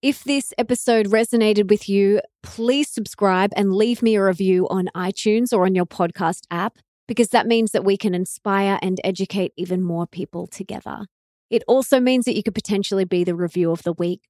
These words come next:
for next week, which is pretty awesome. If you loved today's episode, please come and tell me on Instagram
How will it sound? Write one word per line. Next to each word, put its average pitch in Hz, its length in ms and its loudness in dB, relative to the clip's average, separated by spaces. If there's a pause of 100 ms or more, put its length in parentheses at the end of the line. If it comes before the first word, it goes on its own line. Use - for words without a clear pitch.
for 196 80 -4
next 175 400 -8
week, 131 260 -6
which - 220 -10
is 196 260 -8
pretty 269 580 -6 (200)
awesome. - 680 -16 (560)
If 262 220 0
you 269 100 4
loved 240 480 0
today's 208 460 2
episode, 202 560 0 (100)
please 240 400 0
come 220 180 0
and 202 120 2
tell 202 180 0
me 202 140 2
on 190 140 0
Instagram 214 680 2